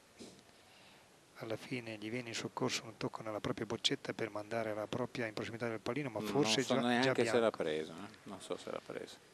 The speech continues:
Speaker 1: Mi sa che non l'ha
Speaker 2: Eh,
Speaker 1: preso.
Speaker 2: infatti vediamo un segno di Lugli che chiede aiuto all'arbitro Marilungo.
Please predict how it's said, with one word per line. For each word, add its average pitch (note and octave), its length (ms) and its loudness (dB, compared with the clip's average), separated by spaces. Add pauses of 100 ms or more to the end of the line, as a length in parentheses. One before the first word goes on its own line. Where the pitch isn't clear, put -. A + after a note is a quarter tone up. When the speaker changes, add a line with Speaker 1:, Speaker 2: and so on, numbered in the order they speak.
(440)
Speaker 1:
Mi A#2 60 -6
sa B2+ 240 2
che B2+ 140 -6
non A#2+ 180 -6
l'ha A2+ 80 -2
Speaker 2:
Eh, - 20 0
Speaker 1:
preso. G#2+ 200 2
Speaker 2:
infatti A2+ 180 4
vediamo G#2+ 300 0
un G#2+ 80 -2
segno A#2 320 0
di A2+ 120 4
Lugli A#2 360 4
che G2 100 2
chiede G#2 340 2
aiuto G2+ 540 4
all'arbitro F#2+ 520 2
Marilungo. G2+ 480 -2